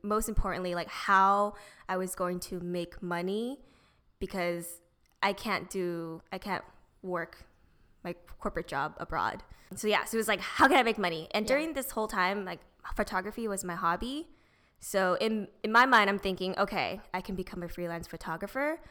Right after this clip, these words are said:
Speaker 1: or maybe I can do freelance social media or something." So I clearly knew I had, I had some kind of skills that I could do.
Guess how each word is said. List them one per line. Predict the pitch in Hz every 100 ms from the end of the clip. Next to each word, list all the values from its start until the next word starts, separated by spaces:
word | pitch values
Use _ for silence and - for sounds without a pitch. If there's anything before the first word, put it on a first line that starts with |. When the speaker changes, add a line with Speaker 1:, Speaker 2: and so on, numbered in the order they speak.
| - _ -
Speaker 1:
or | 170 175
maybe | 180 180
I | 180
can | 180 180
do | 165 180 170 170
freelance | - 190 185 175
social | - 180 180
media | 160 165 160
or | 156
something." | - 156 165 - - -
So | 101
I | 160
clearly | 190 240 233 233
knew | 220 196
I |
had, | 196 185 - -
I | 175
had | 185 -
some | 214 202
kind | 208
of | 185
skills | - - 175 170 175
that | - 156
I | -
could | - 160 -
do. | 165 180 240